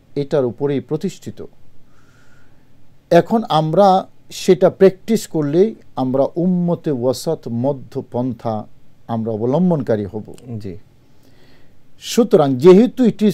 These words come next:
Speaker 1: already finalized, আমরা মধ্যম পন্থা বলে আমরা আমাদের ধর্ম হোক, আকিদা হোক, আমল হোক, মুআমালা, কিছু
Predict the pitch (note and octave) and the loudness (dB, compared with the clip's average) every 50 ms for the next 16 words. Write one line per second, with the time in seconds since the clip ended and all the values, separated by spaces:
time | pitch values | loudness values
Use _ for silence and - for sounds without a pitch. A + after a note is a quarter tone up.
0 | - - - D3+ D#3+ D#3 D3 D#3+ F3+ F3 G3 F#3 - - D3+ D3 C#3+ C#3 C#3 D3+ | -2 -2 -2 0 0 2 2 0 2 2 2 0 2 2 0 2 2 4 6 6
1 | E3 D3 A2+ - - - - - - _ - - - _ _ _ _ - - _ | 6 6 4 2 -6 -20 -20 -20 -20 _ -20 -20 -20 _ _ _ _ -20 -20 _
2 | - - - - - - - - - - _ _ - D3+ E3 F3 F#3 G3+ A3+ G#3+ | -20 -20 -20 -20 -20 -20 -20 -20 -20 -20 _ _ -2 0 2 2 4 4 6 6
3 | E3+ D3+ D#3+ D#3 - _ - - C3 D3 F3+ G#3 F#3 F3 F3 B3 C4 C#4 A#3+ - | 6 4 2 -2 -8 _ -10 -6 -2 0 0 0 -2 -4 -2 0 0 0 0 0
4 | - D#3 D3 C#3 C3 - D3+ B2+ G#2+ A2+ A#2 A2 A#2+ B2+ C3 C#3 - - - - | -2 -4 -4 -4 -4 -2 -2 -2 -2 -2 -4 -2 0 0 -2 -2 -6 -14 -20 -20
5 | - - - _ - - - - - - - - C#3 C#3 C3 C3 B2+ C#3 C#3+ D#3+ | -20 -20 -20 _ -20 -20 -20 -20 -20 -18 -10 -4 -2 -2 -2 0 2 2 2 2
6 | F#3 F#3 - _ - - - - - - - - - - - - C#3+ C#3 C#3 C#3+ | 0 -4 -10 _ -20 -20 -20 -20 -20 -20 -20 -20 -20 -20 -12 -6 -4 -4 -2 -2
7 | C#3+ B2+ B2+ C#3+ C#3 C#3 G#2+ G#2+ A2+ C3 C#3 C#3 C#3+ C#3+ D3 D3 D#3 D#3 D#3+ - | -2 0 0 0 0 0 -2 -2 0 2 2 2 2 0 -2 -4 -4 -6 -8 -12
8 | - - - - - _ - - - C3 C3 - C#3 B2+ B2 - C3+ B2 A#2 C3+ | -18 -20 -20 -20 -20 _ -18 -10 -6 -6 -2 0 0 -2 -2 -2 -6 -2 -2 0
9 | C#3 C#3 C#3 C3+ - C3+ C#3+ C#3 - C3 B2+ B2+ C3 C3 C3 C#3 C#3+ - - - | -2 -2 -4 -6 -6 -4 -4 -2 -2 -2 -2 -2 -2 -4 -4 -6 -6 -10 -14 -20
10 | - - - A#2 F#3+ F#3+ - D3 C3+ B2 A2+ G2+ G2 G2+ G2+ - - - - _ | -20 -12 -6 -2 -2 -2 -2 -2 -2 -2 -2 -2 -4 -8 -12 -14 -18 -20 -20 _
11 | _ _ _ _ - - - - - - A#2+ A2+ - - C3+ A2+ G2+ | _ _ _ _ -20 -20 -20 -18 -14 -12 -12 -10 -8 -8 -8 -8 -8